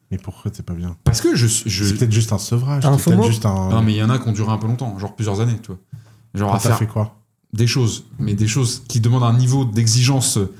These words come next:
Speaker 2: Enfin, vous êtes tous les deux au courant plus de mon C V que le reste du monde, mais d'atteindre un niveau dans un domaine qui n'est accessible que par focus intense, où tu fais que ça, et là on parle même d'aller, euh,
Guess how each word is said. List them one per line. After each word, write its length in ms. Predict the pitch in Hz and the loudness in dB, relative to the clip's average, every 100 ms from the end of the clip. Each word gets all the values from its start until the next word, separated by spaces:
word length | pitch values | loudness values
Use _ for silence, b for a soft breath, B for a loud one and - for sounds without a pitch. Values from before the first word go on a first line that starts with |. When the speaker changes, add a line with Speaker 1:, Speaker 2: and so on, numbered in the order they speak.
| B B - | B B 0
Speaker 2:
Enfin, 100 | 110 | 2
vous 60 | |
êtes 100 | 117 | 2
tous 100 | 113 | 2
les 80 | 131 | 2
deux 80 | 127 | 2
au 80 | 123 | 2
courant 240 | 120 117 | 2 0
plus 480 | 110 - 135 113 - - - - - 101 | -2 -2 -2 -2 -4 -12 -14 -20 -14 -6
de 80 | 110 | -2
mon 140 | 107 113 | 2 2
C 140 | 127 | 2
V 160 | 117 120 | 0 0
que 100 | 113 | 0
le 100 | 101 | 0
reste 220 | 107 101 | 0 0
du 100 | 107 | 0
monde, 200 | 185 190 | 0 0
mais 140 | 104 117 B B B B _ _ _ _ _ - | -2 -2 B B B B _ _ _ _ _ -2
d'atteindre 380 | 120 123 143 | 0 2 2
un 160 | 123 123 | 2 2
niveau 600 | 139 131 139 131 120 - _ 110 | 2 2 2 0 -2 -6 _ -4
dans 180 | 104 | 0
un 80 | 107 | 0
domaine 400 | 107 127 127 107 | 2 2 2 0
qui 140 | - 101 | -2 -2
n'est 220 | 107 110 | -2 -2
accessible 360 | 110 - 117 113 | -6 -4 -2 -2
que 100 | 143 | -2
par 220 | 123 - | -2 -4
focus 320 | - 110 113 | -4 -4 -2
intense, 540 | 104 95 190 220 - - _ _ - | -4 -4 -6 -6 -10 -14 _ _ -8
où 100 | 107 | -6
tu 120 | 117 | -2
fais 140 | 117 | -2
que 140 | 107 131 | 0 0
ça, 220 | 165 139 | 2 2
et 40 | |
là 100 | 113 | 0
on 60 | 117 | 0
parle 180 | 113 107 | -2 -2
même 180 | 135 117 | 0 0
d'aller, 240 | 104 117 | 0 0
euh, 200 | 107 92 | 0 -2